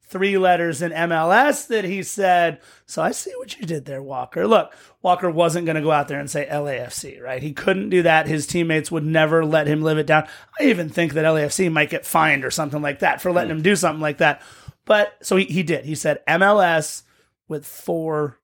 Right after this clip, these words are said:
Speaker 1: fist bumps. Well, I'll, I'll say it. I miss Walker Zimmerman.
Speaker 2: Yeah, no question about it.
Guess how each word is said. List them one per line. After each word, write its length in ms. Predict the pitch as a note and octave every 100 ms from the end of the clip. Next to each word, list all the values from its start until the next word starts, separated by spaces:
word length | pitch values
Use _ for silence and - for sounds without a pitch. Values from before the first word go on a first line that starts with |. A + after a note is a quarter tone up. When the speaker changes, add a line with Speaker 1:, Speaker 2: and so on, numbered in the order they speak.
| _ -
Speaker 1:
fist 480 | - F3 D#3+ -
bumps. 500 | D#3 D#3+ D3+ C#3+ - - _ _ _ _
Well, 160 | F3+ -
I'll, 180 | - D3+
I'll 120 | D3+ D#3
say 260 | C#4 B3
it. 160 | A3 _ _ _ -
I 80 | D#3
miss 180 | D3
Walker 220 | D#3+ D3 C3
Zimmerman. 300 | B2+ _ _ _ _ _ _ _ _
Speaker 2:
Yeah, 280 | B2 F3 E3 - _ -
no 180 | F3 F#3
question 420 | F#3+ F#3+ - F3
about 340 | D3+ F3 E3
it. 120 | A#2+